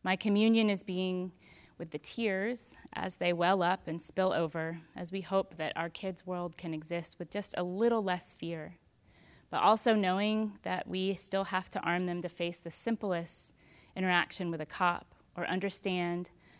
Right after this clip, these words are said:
a threat from the top office to release dogs on them should they raise their voice in protest.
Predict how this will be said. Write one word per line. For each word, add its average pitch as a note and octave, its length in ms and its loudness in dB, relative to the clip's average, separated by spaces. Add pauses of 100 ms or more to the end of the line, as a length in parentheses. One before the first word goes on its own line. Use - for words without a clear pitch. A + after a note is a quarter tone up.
a - 40 -8
threat - 380 2
from F3+ 200 -4
the E3+ 80 -2
top - 400 -2
office F#3 520 -6
to - 100 -8
release F3 380 -4
dogs F3+ 540 0
on F#3+ 200 -4
them F#3 420 -4
should E3+ 220 -8
they E3 120 0
raise D#3+ 260 -2
their E3+ 140 -4
voice D#3 340 -6
in D#3+ 100 -8
protest. - 720 -10